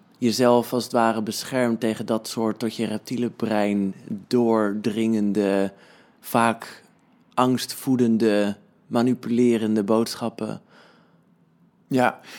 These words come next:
Speaker 2: Ja, misschien dat je wel kan zeggen dat je in dat moment niet kan kiezen. Of dat je niet een bewuste keuze maakt, het gaat onbewust. Maar dat je wel door te reflecteren op die keuzes terug kan komen.
Speaker 1: <laughs> Ja. Wij zijn echt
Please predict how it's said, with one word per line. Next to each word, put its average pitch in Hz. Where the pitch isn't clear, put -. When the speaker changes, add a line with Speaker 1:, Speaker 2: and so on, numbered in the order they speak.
Speaker 2:
Ja, 170
misschien 196
dat 175
je -
wel 139
kan 143
zeggen 127
dat 123
je -
in 156
dat 147
moment 139
niet 127
kan 113
kiezen. 175
Of 113
dat 123
je 135
niet 127
een 120
bewuste 135
keuze 160
maakt, 165
het 117
gaat -
onbewust. 123
Maar 120
dat 123
je -
wel 139
door 120
te 127
reflecteren 131
op 123
die 131
keuzes 135
terug -
kan 110
komen. 104
Speaker 1:
<laughs> -
Ja. -
Wij 269
zijn 254
echt 170